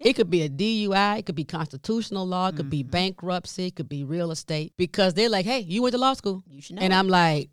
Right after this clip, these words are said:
Speaker 2: "Oh, man, you have no idea how this thing works." So
Speaker 1: Mm-hmm.
Speaker 2: I know you are coming from that same vantage point.
Speaker 1: Yes.
Speaker 2: But I'm telling you, baby, for me
Speaker 1: You could tell me where to go, though,
Speaker 2: <laughs>
Speaker 1: to, to find the answer.
Speaker 2: You gonna know my answer.
Speaker 1: Yes.
Speaker 2: Watch it.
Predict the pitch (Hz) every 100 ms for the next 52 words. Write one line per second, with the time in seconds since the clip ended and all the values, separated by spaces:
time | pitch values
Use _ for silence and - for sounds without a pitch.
0 | _ - 165 170 156 147 139 160 143 170
1 | 170 143 156 156 151 160 156 147 147 -
2 | 147 135 - - - 165 160 175 185 190
3 | 175 175 180 _ 160 190 160 208 _ 165
4 | - 185 156 160 156 160 151 151 135 -
5 | 139 - _ 156 160 160 196 160 151 143
6 | 131 - _ 170 160 190 196 202 196 262
7 | - 170 165 151 139 147 143 123 - -
8 | - - 762 762 740 719 719 202 - 170
9 | 151 151 135 - - 180 285 233 185 185
10 | 220 185 185 151 131 - 139 - 170 147
11 | - 202